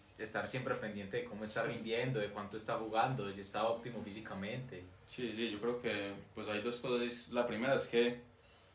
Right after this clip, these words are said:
Speaker 2: hay que creerle, pues, al equipo de trabajo que tiene detrás. Si hay gente mirándolo, es, es por algo, y porque o estará jugando, estará jugando bien, y, digamos, ese llamado que no es de los titulares, de los que Feli decía, pues,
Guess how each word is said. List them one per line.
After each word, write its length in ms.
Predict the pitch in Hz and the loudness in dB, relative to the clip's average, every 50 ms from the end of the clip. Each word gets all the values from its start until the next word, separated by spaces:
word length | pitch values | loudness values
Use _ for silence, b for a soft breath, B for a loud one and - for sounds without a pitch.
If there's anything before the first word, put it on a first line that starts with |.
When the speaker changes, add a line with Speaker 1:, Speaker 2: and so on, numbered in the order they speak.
| B B - - - | B B -20 -16 -8
Speaker 2:
hay 100 | - - | -6 -4
que 140 | - 110 107 | -2 -2 0
creerle, 340 | - 120 117 113 113 120 117 | 4 6 6 6 6 4 2
pues, 140 | - 110 110 | 2 2 2
al 80 | 113 107 | 0 0
equipo 220 | 104 92 - 113 110 | 0 -2 -2 -2 -2
de 40 | 107 | 0
trabajo 220 | - 95 98 - | 2 0 0 0
que 80 | - - | -2 -4
tiene 240 | - 104 110 104 92 | -4 -2 -2 -2 -2
detrás. 480 | - 101 113 117 117 113 113 - - - | 2 6 6 8 8 6 4 -2 -8 -8
Si 120 | - - | -4 0
hay 100 | - 95 | 2 2
gente 240 | 107 107 - - 117 | 2 0 0 0 0
mirándolo, 460 | 101 95 104 117 131 135 135 113 95 | 2 4 4 4 4 4 4 4 2
es, 260 | 90 - - - - - | 2 0 -4 -8 -8 -10
es 80 | - | -10
por 180 | - - 101 107 | -6 0 4 6
algo, 180 | 120 - - 92 | 6 6 6 2
y 40 | - | -2
porque 260 | - - - - 95 | -6 -8 -6 -4 -4
o 80 | 92 87 | -2 -2
estará 240 | 85 - - 95 87 | -2 -4 -4 -2 -2
jugando, 400 | 95 95 98 110 123 127 117 95 | -2 0 2 2 2 2 0 -2
estará 220 | 90 - 92 92 | -2 0 0 0
jugando 280 | 92 104 101 110 113 110 | 0 0 -2 -2 -2 -2
bien, 260 | 107 110 117 123 123 110 | 0 0 0 2 2 2
y, 260 | 101 95 95 95 - B B B B B B B B B B B B B - - - - - - - - | 0 0 -2 -4 -8 B B B B B B B B B B B B B -20 -20 -20 -20 -20 -20 -6 -4
digamos, 720 | 101 101 104 104 107 117 123 123 - - - - - - - - | 0 0 2 2 4 2 2 2 0 -2 -4 -6 -10 -14 -8 -2
ese 240 | - 110 113 127 123 | 0 2 2 2 2
llamado 500 | 110 113 104 104 101 104 107 117 120 117 | 4 4 4 4 4 4 6 6 6 6
que 120 | - 117 101 | 4 2 0
no 160 | 101 101 98 | 0 0 0
es 120 | 95 95 107 | -2 0 2
de 80 | 120 117 | 4 6
los 140 | 117 117 | 6 4
titulares, 600 | - 113 - 104 95 95 98 104 113 120 113 104 | 2 -4 -6 -6 2 6 6 8 8 6 6 4
de 60 | 110 98 | 2 -2
los 120 | 95 95 | -2 -2
que 100 | - - | -4 -6
Feli 160 | 92 98 104 110 | -6 -4 -2 0
decía, 440 | 107 104 104 113 117 117 113 95 | 0 0 2 4 6 6 6 6
pues, 400 | - - 90 85 - - - - | 4 0 -2 -2 -4 -8 -10 -10